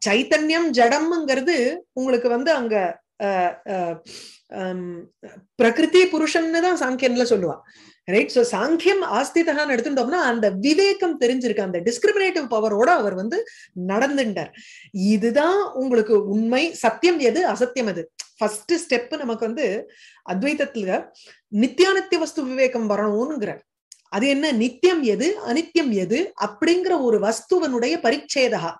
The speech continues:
பிரித்து அறிதல், அது வேணும். அந்த மாதிரி சாங்கியம் ஆஸ்திதா பிரகிருதி புருஷ விவேகத்துடன் இருந்து கொண்டு, ஆஸ்திதா அதை மேற்கொண்டவராக,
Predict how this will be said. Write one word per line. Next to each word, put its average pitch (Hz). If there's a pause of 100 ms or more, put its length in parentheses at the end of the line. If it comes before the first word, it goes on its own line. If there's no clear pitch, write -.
பிரித்து 359
அறிதல், 247 (460)
அது 208
வேணும். 190 (440)
அந்த 330
மாதிரி 320
சாங்கியம் 330
ஆஸ்திதா 285
பிரகிருதி 320
புருஷ 320
விவேகத்துடன் 302 (380)
இருந்து 339
கொண்டு, 226 (180)
ஆஸ்திதா 233
அதை 247
மேற்கொண்டவராக, 220